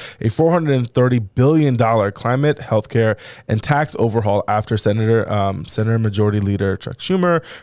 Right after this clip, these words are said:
reaches the last minute deal with, um, uh, Manchin, who had helped him previously for the proposal. So I get,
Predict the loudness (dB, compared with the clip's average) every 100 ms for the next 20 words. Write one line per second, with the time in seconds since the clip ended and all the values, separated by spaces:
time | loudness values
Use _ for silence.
0 | -2 0 2 0 0 0 0 2 0 0
1 | 0 0 0 0 2 2 0 0 0 -2
2 | -2 -2 -4 -12 _ -6 -4 -2 -2 -2
3 | -4 -8 -10 -14 -18 -20 -18 -16 0 2
4 | 4 2 0 0 0 0 0 -2 -2 -2
5 | 0 0 -2 -4 -4 -6 -8 -6 -2 -2
6 | -4 -2 2 2 2 0